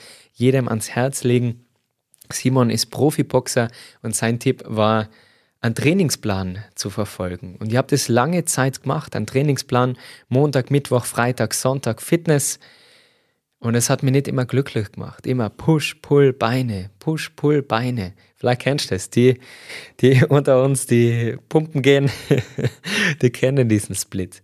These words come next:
Und es hat mich nicht glücklich gemacht und es hat mir nicht an mein Ziel gebracht, mehr Sport zu machen, weil ich mir oft gedacht hab, "Boah, ich schaff's heute nicht, ein Beintraining, ich bin viel zu K O.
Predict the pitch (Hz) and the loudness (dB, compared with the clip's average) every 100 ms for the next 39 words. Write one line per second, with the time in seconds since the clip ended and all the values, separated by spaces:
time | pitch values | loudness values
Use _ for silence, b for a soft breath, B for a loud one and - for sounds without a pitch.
0 | b b b b b - 113 113 135 147 | b b b b b -4 -2 0 0 0
1 | 135 - 127 147 165 160 143 156 - 127 | 0 2 0 0 -2 -2 -4 -6 -4 -2
2 | 120 - 131 135 123 127 - 113 117 117 | 0 0 -2 -2 0 -2 -4 -6 -4 -2
3 | 113 - 147 135 113 - 92 87 - - | 0 2 2 2 0 -2 -8 -10 -16 -20
4 | _ _ _ _ _ 110 107 - 107 107 | _ _ _ _ _ -2 -2 -2 -6 -4
5 | - 98 95 - - b b b b b | -8 -10 -14 -18 -20 b b b b b
6 | 113 131 131 135 - 135 135 - 127 - | 0 2 4 2 2 0 0 -2 -4 -2
7 | 123 123 - 135 - 135 110 101 90 87 | -2 -2 -2 -2 0 0 0 -2 -6 -8
8 | - 95 101 - 92 87 87 - 110 - | -6 -4 -4 -6 -10 -8 -10 -8 -8 0
9 | 143 147 143 - 127 - 131 | 2 2 -2 -2 -2 -2 -2